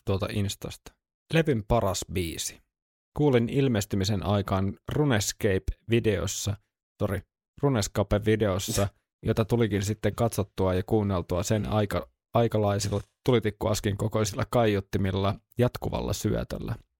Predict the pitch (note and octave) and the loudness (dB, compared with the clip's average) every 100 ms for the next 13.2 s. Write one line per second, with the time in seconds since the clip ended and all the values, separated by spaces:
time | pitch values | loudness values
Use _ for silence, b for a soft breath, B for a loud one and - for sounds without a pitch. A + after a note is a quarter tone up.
0 | F#2+ G2 B1+ _ - - b b b _ | -2 -2 -4 _ -20 -20 b b b _
1 | D3 D3+ A#2+ A#2 A2 A2 - - D3+ A#2+ | 2 4 2 2 0 0 2 2 2 2
2 | - A2+ G2+ - B2+ C3 G#2 G2+ A2 A2+ | 2 2 2 0 0 2 0 2 0 2
3 | B2+ C3 - C3+ C3 A2 F#2+ G#2+ A#2 A#2+ | 0 -2 -2 0 4 2 2 0 2 2
4 | A2 G#2+ G2 - B2+ A2+ A2 G#2+ - - | 2 0 -2 2 2 4 2 2 0 0
5 | A2 - G#2 F#2 G2 G2 A2+ B2+ G2+ G2 | 0 0 -2 -2 -2 0 2 2 2 0
6 | - - G2 - _ _ _ _ _ A2 | -2 -2 -2 -2 _ _ _ _ _ 2
7 | A2+ B2+ A#2 A2+ G2+ G#2 G#2 C#3 B2 G2 | 2 2 2 2 2 2 0 0 2 2
8 | F#2+ - A#2 - G#2+ - - A#2+ A2 F2+ | 0 0 -2 -2 -4 -6 -4 -2 0 0
9 | - F#2 F#2+ A2 G2 F2+ F#2 F2+ D#2 F#2+ | 0 0 0 0 0 0 -2 -2 -4 -8
10 | - _ _ _ _ _ _ _ _ _ | -10 _ _ _ _ _ _ _ _ _
11 | _ - A2 A#2 A2 - A2+ G#2 E2 E2 | _ -6 -2 0 -2 0 0 2 2 0
12 | D#2+ - - - C#2+ C#2+ C2 - G#1+ A#1 | -2 -4 -10 -8 -8 -6 -6 -6 -10 -8
13 | B1+ D#2+ | -8 -8